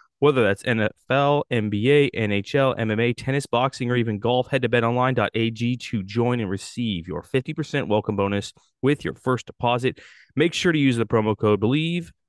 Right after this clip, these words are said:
to receive your rewards. Bet Online, where the game starts. Ryan, I always wonder about the, uh, shows out there,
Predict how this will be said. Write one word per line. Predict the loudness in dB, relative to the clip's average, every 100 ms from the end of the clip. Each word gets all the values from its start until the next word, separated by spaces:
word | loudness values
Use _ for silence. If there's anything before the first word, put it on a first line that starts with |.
| _
to | -10
receive | -8 -4 -2 -2
your | 0 2 2
rewards. | 0 -2 -4
Bet | -2 0
Online, | 2 0 0 0
where | 0 0 0
the | -2
game | -4 -4 -4
starts. | -2 -2 0
Ryan, | 0 2
I | 4
always | 4 2
wonder | 0 0 0
about | 0 0 -2
the, | -4 -2
uh, | -2 -2 -6 _ _ _
shows | -10 0 2 4 4
out | 2 2
there, | 0 0 0